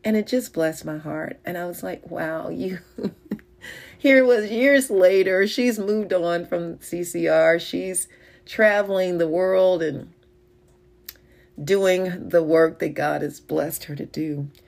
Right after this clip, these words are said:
And she thought about me, and I was so honored and blessed by that. And, uh, but that's empathy,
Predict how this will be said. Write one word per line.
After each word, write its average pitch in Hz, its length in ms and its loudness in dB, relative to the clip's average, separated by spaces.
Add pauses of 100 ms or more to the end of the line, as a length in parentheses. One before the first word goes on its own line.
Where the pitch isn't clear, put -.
(340)
And 151 120 -6
she 165 160 -4
thought 151 300 0
about 147 540 -4
me, 151 480 -4 (160)
and 151 300 -4
I 151 500 -4 (140)
was 147 220 -2
so 156 460 -2 (220)
honored 151 340 0
and 143 160 -4
blessed - 460 -2
by 127 180 -4
that. - 380 -6 (160)
And, 151 280 -8
uh, - 200 -2 (640)
but - 160 -4
that's 185 340 2
empathy, - 600 -6